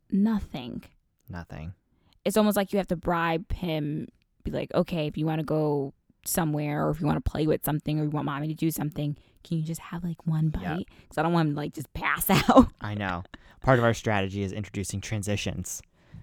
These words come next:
Speaker 2: <laughs> So, yeah, we can, we can go read a book, but first we have dinner. <laughs>
Speaker 1: Yeah.
Speaker 2: First we have breakfast. <laughs>
Speaker 1: Mm-hmm.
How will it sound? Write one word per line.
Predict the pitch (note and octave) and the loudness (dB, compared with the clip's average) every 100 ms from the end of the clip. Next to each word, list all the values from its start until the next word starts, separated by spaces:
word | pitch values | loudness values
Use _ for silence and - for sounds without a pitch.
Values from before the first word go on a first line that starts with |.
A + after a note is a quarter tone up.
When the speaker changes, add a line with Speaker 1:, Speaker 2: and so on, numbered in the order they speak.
| - | -8
Speaker 2:
<laughs> | - - - - - - | -4 -4 -6 -12 -16 -2
So, | - | 4
yeah, | C3 D#3+ D#3 F#2+ | 4 4 2 0
we | A#2 | -2
can, | B2+ A2+ F#2+ F#2+ - - - | 0 0 0 -4 -12 -18 -4
we | A#2+ | 0
can | D#3+ | 2
go | G#3 | 2
read | B3 G3+ | 2 2
a | |
book, | G2+ F2+ B2+ - - - - | 2 2 0 -8 -20 -20 -8
but | F#2+ | -8
first | - G2 A2+ - | -4 0 0 -2
we | G#2 | -8
have | F2 - | -10 -12
dinner. | - E2+ - - - | -10 -10 -10 -14 -4
<laughs> | - - D#3+ - - - C#3 | 4 8 8 6 2 4 2
Speaker 1:
Yeah. | E3+ A3+ G#3+ C#4+ D4+ D4 A3+ | 2 -2 0 2 2 0 -2
Speaker 2:
First | - D3 F3 - | 4 8 8 8
we | A2 | 0
have | F#2+ F#2 F#2 - | 0 -4 -4 -2
breakfast. | A2 - G3 - - - | -2 8 10 10 8 0
<laughs> | A3+ | 2
Speaker 1:
Mm-hmm. | A3 B3 A#3 | 4 2 2